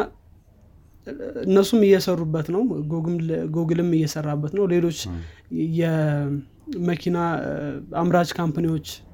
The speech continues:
Speaker 1: እዚህ ላይ እየገቡበት ነው። ኤሌክትሪክ ካር እና ሰልፍ ድራይቪንግ ካር የሚባሉት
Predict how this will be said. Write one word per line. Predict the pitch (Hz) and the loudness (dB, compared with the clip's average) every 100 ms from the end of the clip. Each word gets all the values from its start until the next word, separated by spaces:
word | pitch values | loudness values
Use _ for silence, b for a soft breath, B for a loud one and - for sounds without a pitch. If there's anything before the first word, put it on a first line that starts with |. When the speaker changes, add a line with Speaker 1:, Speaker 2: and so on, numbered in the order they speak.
| - - - - - | -20 -20 -20 -20 -6
Speaker 1:
እዚህ | 185 170 180 | 0 2 4
ላይ | 170 | 4
እየገቡበት | 160 156 160 151 156 151 | 2 0 0 -2 -4 -2
ነው። | 190 | -2
ኤሌክትሪክ | 165 160 - 175 147 | -2 -2 -4 -6 -6
ካር | 165 156 | -4 -2
እና | 165 196 233 B B B - | -2 -2 -4 B B B -4
ሰልፍ | 190 196 165 | 0 0 0
ድራይቪንግ | 160 160 156 151 | 0 2 2 0
ካር | 151 151 | -2 -4
የሚባሉት | 143 143 - - 214 | -2 -4 -6 -8 -10